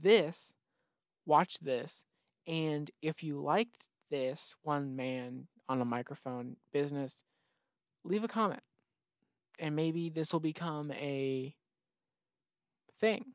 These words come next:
I don't know. Maybe this will be a whole separate show. Instead of Tagam, it'll be, maybe it'll be Tagam single player, you know? That's what I named that one episode I did while I was in New York. Maybe I'll do that again. I don't know.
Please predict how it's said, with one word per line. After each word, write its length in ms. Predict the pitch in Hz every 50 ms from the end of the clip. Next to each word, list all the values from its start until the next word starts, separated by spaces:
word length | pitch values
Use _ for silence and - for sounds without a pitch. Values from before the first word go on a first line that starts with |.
| -
I 120 | - - 202
don't 80 | 180 110
know. 200 | - - 170 - _ -
Maybe 240 | 202 147 151 160 156
this 140 | 156 156 -
will 80 | 160
be 200 | 143 151 143 143
a 300 | 143 135 135 131 127 123 120 -
whole 240 | - - 156 151 151
separate 460 | - - - 151 151 - 151 - - -
show. 500 | - - 180 175 151 - - - 196 - _ _ -
Instead 280 | - 160 - - 160 143
of 100 | 135 127
Tagam, 540 | - 156 156 151 143 147 143 139 135 131 131
it'll 180 | 131 135 131
be, 340 | 131 135 131 127 127 123 - _ _ _ _ _ _ _ _ _ _ _ _ _ - - - _ _ _ _ _ _ _ _ _ _ _ _ _ _ - -
maybe 160 | 185 190 196
it'll 140 | 190 180 170
be 120 | 175 175
Tagam 360 | - - 160 160 151 147 151
single 260 | - - 180 170 156
player, 320 | 139 - - - - - - _ _ - 220
you 120 | - 151
know? 240 | 143 139 135 151 165 _ _ _ - 214 285 277 -
That's 240 | 143 139 139 -
what 100 | - 143
I 60 | 135 131
named 460 | 131 135 139 139 135 127 123 - - _ -
that 120 | 131 123
one 160 | 127 127 123
episode 320 | 127 123 - - - 131 123
I 100 | 120 120
did 360 | 117 123 120 120 120 131 151
while 140 | - - 120
I 40 | 120
was 100 | 120 123
in 120 | 123 113
New 80 | 113 117
York. 460 | 117 123 139 139 131 131 139 _ - _ _ _ _ _ _ _ _ _ -
Maybe 200 | - 147 143 147
I'll 140 | 143 135 135
do 120 | 143 151
that 120 | 143 139 135
again. 260 | 135 139 113 - - - -
I 100 | - 156
don't 120 | 180 151
know. 140 | 104 101 156